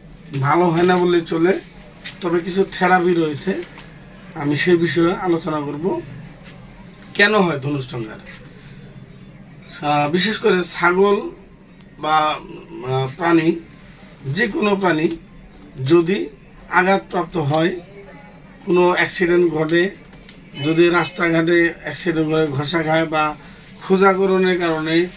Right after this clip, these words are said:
অ্যাক্সিডেন্ট হলে বা কাটা ছিঁড়া হওয়ার কারণে, অপারেশন পরবর্তী, আহ, যন্ত্রপাতিতে জীবাণু থাকার কারণে, সব মিলিয়ে, আহ, আরও অনেকগুলো কারণ রয়েছে।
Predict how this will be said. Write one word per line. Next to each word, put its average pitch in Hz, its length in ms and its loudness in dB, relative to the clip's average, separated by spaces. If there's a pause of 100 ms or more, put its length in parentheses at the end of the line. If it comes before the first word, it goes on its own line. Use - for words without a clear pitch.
(460)
অ্যাক্সিডেন্ট 175 500 0
হলে 180 260 4
বা 160 220 2
কাটা 175 260 -2
ছিঁড়া 170 280 -2
হওয়ার 170 220 0
কারণে, 170 340 2 (800)
অপারেশন 180 480 2
পরবর্তী, 190 840 2 (220)
আহ, 139 420 -4
যন্ত্রপাতিতে 175 720 2
জীবাণু 180 400 2
থাকার 151 340 -4
কারণে, 165 420 4 (1700)
সব 185 300 0
মিলিয়ে, 220 320 0
আহ, 165 720 0 (300)
আরও 180 240 2
অনেকগুলো 220 440 0
কারণ 185 300 2
রয়েছে। 165 480 -2